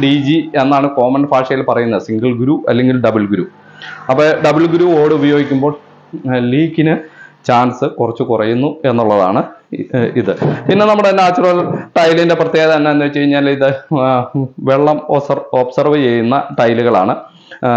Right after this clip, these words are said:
ഈ natural ടൈലുകൾ. ഇതിൻ്റെ, ഏഹ്, ഇത് പത്തര inch വീതിയും പതിനാറ് inch നീളവുമാണ്. അത്, ഏഹ്, ഇതിൻ്റെ size, ഏറ്റവും maximum size കിട്ടുന്നത് അതാണ്. അപ്പോൾ പതിനാറ്, പതിനാറ് inch എന്ന് പറഞ്ഞാൽ നാൽപത്തിരണ്ട് സെന്റിമീറ്റർ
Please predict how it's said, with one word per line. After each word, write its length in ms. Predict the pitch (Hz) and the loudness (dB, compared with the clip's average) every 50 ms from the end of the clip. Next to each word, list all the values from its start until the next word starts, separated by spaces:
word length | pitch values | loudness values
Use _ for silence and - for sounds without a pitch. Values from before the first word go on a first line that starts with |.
| 117 113 110 | 2 2 2
ഈ 140 | 110 113 113 113 113 - 135 127 | 2 2 0 0 0 0 0 0
natural 340 | 117 110 110 - 117 127 120 - | 0 0 0 0 0 0 2 2
ടൈലുകൾ. 340 | 117 104 98 101 95 90 92 123 - - - - _ - _ | 0 2 2 0 0 0 0 0 -2 -4 -14 -20 _ -10 _
ഇതിൻ്റെ, 400 | 160 139 135 143 143 143 143 147 147 139 143 - - - - 147 | -2 0 2 2 2 2 4 2 2 0 -2 -6 -12 -8 -4 -2
ഏഹ്, 240 | 131 127 127 120 120 - - | 0 0 0 0 -4 -6 -6
ഇത് 220 | 143 139 131 139 139 135 135 | -6 -2 0 2 0 0 2
പത്തര 320 | - 139 - - - 143 143 151 143 - - - - - _ _ _ _ _ _ _ _ - | 0 -2 -2 0 -2 0 2 2 2 0 -2 -8 -16 -20 _ _ _ _ _ _ _ _ -4
inch 280 | - 139 139 127 143 | -2 -2 0 0 0
വീതിയും 540 | 143 135 120 120 127 120 113 113 120 120 117 - - - - - - - - | 0 0 0 0 0 0 2 2 2 0 0 -4 -8 -14 -16 -18 -8 -2 -2
പതിനാറ് 520 | 127 120 131 131 135 139 139 135 139 147 135 - - - - - | 0 2 2 2 2 2 2 2 2 0 0 -2 -6 -8 -4 -2
inch 240 | 147 127 123 135 127 123 | -2 0 0 0 0 0
നീളവുമാണ്. 580 | 123 120 120 123 139 143 135 127 110 101 98 95 - - | 0 0 2 2 0 0 2 0 0 0 -2 -4 -2 -2
അത്, 180 | 120 113 120 120 107 98 131 | 0 0 0 0 0 0 0
ഏഹ്, 180 | 127 117 113 - - | 2 0 0 -2 -2
ഇതിൻ്റെ 400 | 143 127 117 123 117 110 123 123 110 101 98 - - - - - - - - - - | -4 -2 -2 -2 0 2 2 2 2 2 0 -4 -10 -16 -20 -20 -20 -20 -16 -16 -16
size, 400 | - - 139 120 131 135 - - | -4 0 0 2 2 0 0 0
ഏറ്റവും 360 | 110 104 117 127 - 156 151 156 | 2 2 0 2 2 0 2 2
maximum 460 | 147 143 147 156 156 156 190 190 185 180 | 2 2 2 2 0 -2 -2 -2 -2 0
size 280 | 180 151 143 143 143 156 | 0 0 0 0 -2 -2
കിട്ടുന്നത് 440 | 139 139 123 - 135 131 127 131 | -2 -2 -2 -2 0 0 2 2
അതാണ്. 360 | 123 110 107 104 95 85 82 78 - - - - - - - - - | 2 2 2 2 0 0 -2 -8 -12 -20 -20 -20 -20 -20 -20 -6 -4
അപ്പോൾ 220 | 160 143 156 156 160 | 0 0 2 0 2
പതിനാറ്, 480 | 151 165 151 147 156 160 170 170 165 - - - - - - | 2 2 2 2 2 2 2 2 0 -2 -6 -12 -14 -4 0
പതിനാറ് 340 | 151 151 160 170 175 180 180 | 0 2 2 2 2 2 2
inch 140 | 170 165 165 | 2 0 0
എന്ന് 140 | 165 165 160 | 0 0 0
പറഞ്ഞാൽ 160 | 160 165 156 | 0 2 2
നാൽപത്തിരണ്ട് 440 | 147 147 151 151 160 156 165 165 165 | 2 2 0 -2 0 -2 0 0 0
സെന്റിമീറ്റർ 500 | 165 170 156 160 156 151 151 143 143 | 0 0 0 0 2 0 0 0 0